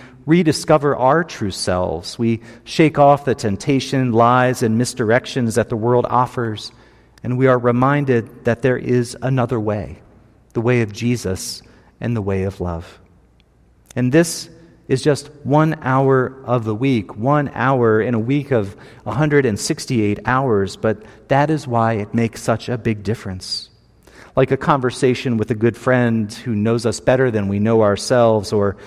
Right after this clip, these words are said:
taking a walk or a hike or a visit with your grandkids or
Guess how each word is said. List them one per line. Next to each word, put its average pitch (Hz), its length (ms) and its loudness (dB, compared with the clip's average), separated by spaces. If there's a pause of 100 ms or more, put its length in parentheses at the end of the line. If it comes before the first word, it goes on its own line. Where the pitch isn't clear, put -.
(400)
taking 131 340 2
a 107 40 2
walk 131 440 4
or 101 100 0
a 95 60 -2
hike 143 400 2
or 110 120 2
a 104 40 0
visit 135 260 -2
with 117 180 -4
your 101 140 -2
grandkids 123 720 0
or 98 180 2